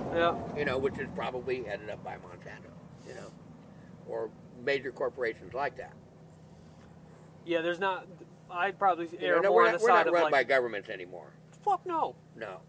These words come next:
Speaker 1: Fuck no.
Speaker 2: So
Speaker 1: Anyone
Speaker 2: get
Speaker 1: that
Speaker 2: over
Speaker 1: thinks
Speaker 2: that,
Speaker 1: so,
Speaker 2: you
Speaker 1: they're
Speaker 2: know.
Speaker 1: just fucking delusional.
Speaker 2: Yeah, get over that. You know, that's why the American people voted Trump in. I'm gonna tell you, I talked to a lot of old boys and old ladies.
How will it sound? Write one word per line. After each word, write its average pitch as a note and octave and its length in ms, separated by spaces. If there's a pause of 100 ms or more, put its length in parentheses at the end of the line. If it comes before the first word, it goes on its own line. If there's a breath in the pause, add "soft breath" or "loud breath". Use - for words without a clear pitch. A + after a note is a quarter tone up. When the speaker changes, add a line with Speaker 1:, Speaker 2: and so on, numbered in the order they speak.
(100)
Speaker 1:
Fuck E4+ 200
no. D#4+ 100
Speaker 2:
So C#4 60
Speaker 1:
Anyone C#4 240
Speaker 2:
get - 100
Speaker 1:
that E3 120
Speaker 2:
over - 100
Speaker 1:
thinks C4+ 160
Speaker 2:
that, - 80
Speaker 1:
so, C#4 160
Speaker 2:
you C#4 40
Speaker 1:
they're A#3+ 160
Speaker 2:
know. G#3+ 80
Speaker 1:
just B3+ 160
fucking B3 280
delusional. F#3+ 580
Speaker 2:
Yeah, - 0
get E3+ 180
over D3 240
that. A#2 340
You A2 100
know, G#2+ 100
that's E3+ 240
why E3 220
the C#3+ 100
American C#3 340
people D#3 400 (400 soft breath)
voted D3 280
Trump D#3+ 280
in. E3+ 220
I'm A#2+ 120
gonna A#2+ 160
tell - 220
you, A2 120 (300 soft breath)
I C3 120
talked D#3 260
to D3 120
a - 20
lot C#3 260
of E3+ 60
old E3+ 180
boys E3+ 300
and C3 100
old D#3 180
ladies. F#3+ 400